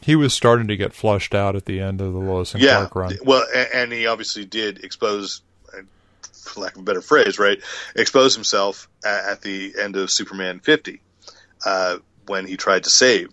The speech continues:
Speaker 2: the, the new fifty-two version. So, uh, it's an interesting thing there, and by, by interacting with the new fifty-two's version of Lana Lang, a lot of that background and catching up if people didn't know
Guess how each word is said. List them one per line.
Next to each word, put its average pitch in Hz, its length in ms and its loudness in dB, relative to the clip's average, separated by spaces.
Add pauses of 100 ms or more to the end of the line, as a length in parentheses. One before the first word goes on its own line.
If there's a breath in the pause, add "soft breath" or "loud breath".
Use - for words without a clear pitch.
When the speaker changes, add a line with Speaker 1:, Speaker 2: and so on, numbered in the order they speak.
(120)
Speaker 2:
the, 92 340 -2
the 95 120 -8
new 95 120 -6
fifty-two - 520 -4
version. - 420 -8
So, 98 360 8 (520 loud breath)
uh, 98 340 4
it's 131 200 2
an 139 60 0
interesting 107 720 -4 (240)
thing 107 200 0
there, 98 240 2
and 98 180 -4
by, 98 280 0
by 104 260 -2
interacting 107 600 2
with 101 200 -6
the 101 80 -14
new 101 140 -8
fifty-two's 98 540 -8
version 101 360 2
of 92 100 -10
Lana 92 280 2
Lang, 104 500 4 (580 loud breath)
a 123 80 2
lot 113 220 4
of 104 100 2
that 98 200 0
background 98 560 0
and 95 200 -12
catching 101 380 -4
up 101 180 -4
if - 140 -12
people 98 280 -10
didn't 117 340 -4
know 90 360 -6